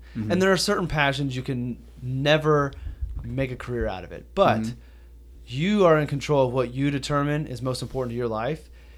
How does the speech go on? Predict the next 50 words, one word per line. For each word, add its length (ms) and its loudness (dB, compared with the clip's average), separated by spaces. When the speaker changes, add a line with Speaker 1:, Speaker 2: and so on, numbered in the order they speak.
Speaker 2:
If 220 -2
you 280 2
are 100 6
not 460 0
excited 600 0
by 160 0
money 480 -2
and 140 -8
material 420 -4
things, 460 -6
and 160 -10
you 80 -2
don't 100 0
need 80 -2
a 60 -2
lot 140 4
of 60 -2
money 180 -2
to 60 -4
live 200 -4
off 260 4
of, 220 0
and 160 -6
your 160 0
passion 520 -4
is 140 -6
something 340 -6
that 140 -8
doesn't 320 -6
bring 220 -4
a 20 -6
lot 200 0
of 100 -6
income 380 -2
but 180 -6
brings 280 -2
you 100 -2
a 20 2
lot 180 2
of 140 -6
joy 480 -2
in 80 -8
the 80 -4
life 240 -2
that 160 -8
you 80 -4
want, 340 -2
then 140 2
pursue 400 0
it. 160 -6